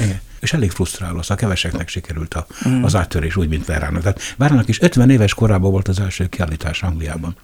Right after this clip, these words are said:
Speaker 2: Igen.
Speaker 1: Ami, ö, ö, aminek az eredménye lett a, az
Speaker 2: Ö, azt hiszem, hogy mi Konok Tamás segítségével találkoztunk először,
Speaker 1: Igen.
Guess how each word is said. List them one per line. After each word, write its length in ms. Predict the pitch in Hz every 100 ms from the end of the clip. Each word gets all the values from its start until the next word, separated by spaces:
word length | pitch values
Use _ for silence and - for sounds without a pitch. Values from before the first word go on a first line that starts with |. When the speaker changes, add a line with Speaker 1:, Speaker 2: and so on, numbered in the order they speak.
| - - -
Speaker 2:
Igen. 260 | 113 113
Speaker 1:
Ami, 320 | 101 107 104 - -
ö, 80 | 110
ö, 340 | 110 - 107
aminek 340 | 107 101 98 98
az 100 | 98
eredménye 380 | 95 87 90 90
lett 200 | 87 -
a, 40 | 87 - - -
az 80 | 90
Speaker 2:
Ö, 120 | 104
azt 180 | 104 170
hiszem, 140 | 160
hogy 120 | 156
mi 300 | 147 156 147
Konok 380 | 143 202 175 127
Tamás 380 | - 135 127 123
segítségével 880 | - 127 123 - 123 127 127 123 127 -
találkoztunk 680 | 135 127 120 120 - 131 123
először, 500 | 120 113 - - 107
Speaker 1:
Igen. 160 | 92